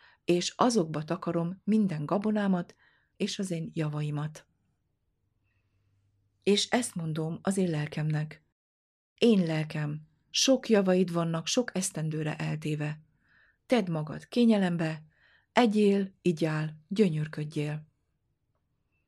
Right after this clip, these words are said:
Mondta pedig neki az Isten: 'Bolond, ez éjjel elkérik a te lelkedet te tőled, amiket pedig készítettél,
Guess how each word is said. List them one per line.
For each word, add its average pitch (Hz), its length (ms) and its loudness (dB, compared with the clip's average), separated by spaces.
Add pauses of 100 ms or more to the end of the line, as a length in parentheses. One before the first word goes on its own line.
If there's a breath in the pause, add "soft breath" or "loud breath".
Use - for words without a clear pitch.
(580)
Mondta 214 320 6
pedig 160 300 -6
neki 160 300 -6
az 151 180 -6
Isten: 151 580 -6 (1040)
'Bolond, 156 680 2 (240)
ez 226 240 6
éjjel 220 420 4
elkérik 170 640 0
a 160 100 -2
te 160 100 -4
lelkedet 170 520 -2
te 160 180 -4
tőled, 147 520 -4 (680)
amiket 190 500 2
pedig 156 320 -6
készítettél, 151 960 -8